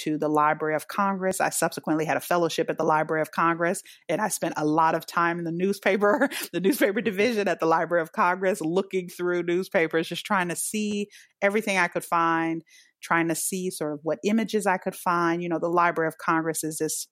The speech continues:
this wonderful repository, really is one of our, I think, national treasures. And, and I worked on this paper under,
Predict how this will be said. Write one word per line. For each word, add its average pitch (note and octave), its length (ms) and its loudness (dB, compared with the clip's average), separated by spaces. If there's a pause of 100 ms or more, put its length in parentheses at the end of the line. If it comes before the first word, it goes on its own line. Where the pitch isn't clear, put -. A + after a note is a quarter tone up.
this - 180 -14
wonderful E3 640 0
repository, D#3+ 1080 0 (280)
really D#3+ 400 0
is D#3+ 160 0
one D#3+ 160 2
of D3+ 140 0
our, D#3 200 2
I D3 60 -2
think, D#3 200 -2
national D3+ 420 0
treasures. D#3 680 -2 (380)
And, D#3 500 -2 (180)
and D#3 240 -4
I D#3 140 0
worked E3 380 0
on D#3+ 140 2
this D#3+ 160 -2
paper D#3+ 580 0 (680)
under, E3+ 540 4